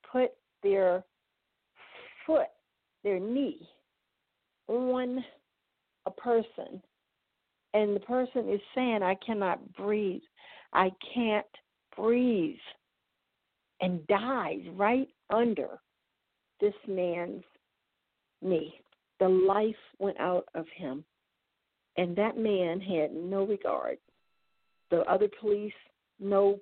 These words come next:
proper response. I think there was one who said something at one point. But, um, and there have been protests,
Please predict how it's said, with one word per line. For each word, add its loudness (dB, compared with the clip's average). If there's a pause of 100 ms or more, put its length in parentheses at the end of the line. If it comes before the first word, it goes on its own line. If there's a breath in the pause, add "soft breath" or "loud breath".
proper -6 (160)
response. -6 (1200)
I -4
think -4
there 0
was -4
one 4
who 0
said 4 (120)
something -10
at -12
one -8
point. -16 (680)
But, 2 (120)
um, -6 (520)
and 4
there 6
have -4
been -2 (1200)
protests, 0